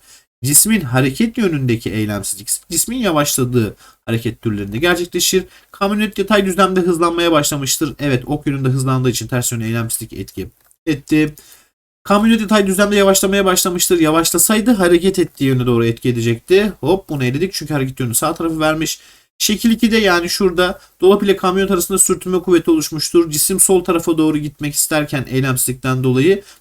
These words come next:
bunun devrilmemesini sağlayan zeminle arasında oluşan sürtünme kuvvetidir. Ne zamana kadar sistem dengede kalır? Eylemsizlik kuvveti sürtünme kuvvetine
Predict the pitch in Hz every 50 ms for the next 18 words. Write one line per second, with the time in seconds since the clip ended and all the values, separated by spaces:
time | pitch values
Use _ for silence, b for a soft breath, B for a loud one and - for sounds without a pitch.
0 | _ - 156 165 165 156 151 151 151 160 165 170 160 151 143 127 - 127 120 -
1 | - - 120 117 117 127 147 165 175 165 139 135 135 160 165 156 139 131 120 -
2 | - 123 120 117 113 110 - 170 190 - - - 143 131 - 160 156 156 160 156
3 | - 135 117 110 - 120 131 180 196 190 b b b b b _ 135 160 185 185
4 | 202 190 175 160 151 143 143 143 127 127 123 117 - 127 123 - - 123 117 120
5 | 120 123 120 120 117 117 113 113 113 - 123 123 185 220 226 - b b b b
6 | b b b _ - 143 143 143 147 147 - - - 160 170 170 - - 151 123
7 | 117 117 117 - - - - 165 143 139 - 147 143 143 135 135 - 139 127 117
8 | 113 113 - 120 139 180 220 254 262